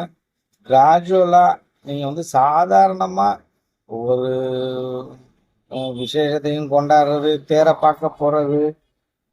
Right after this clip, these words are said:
உம், அங்க, உம், அஹ், நீங்க கடவுளைன்னு சொல்லி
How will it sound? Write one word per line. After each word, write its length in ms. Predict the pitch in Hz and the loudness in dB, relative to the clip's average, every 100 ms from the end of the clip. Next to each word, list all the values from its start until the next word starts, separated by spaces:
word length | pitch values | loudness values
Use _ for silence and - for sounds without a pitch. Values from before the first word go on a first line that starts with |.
| _ | _
உம், 360 | 160 156 147 147 | -8 -4 -4 -4
அங்க, 240 | 147 147 143 143 143 143 | -6 -4 -2 -2 -2 -10
உம், 520 | 139 139 139 139 139 135 _ _ _ _ | -14 -18 -16 -14 -14 -18 _ _ _ _
அஹ், 580 | 139 143 139 135 135 139 | -10 -8 -8 -8 -10 -10
நீங்க 240 | 139 147 139 120 | -12 -12 -10 -2
கடவுளைன்னு 600 | 135 151 143 143 143 139 | 2 4 6 4 2 -6
சொல்லி 300 | 139 135 139 | -6 -2 0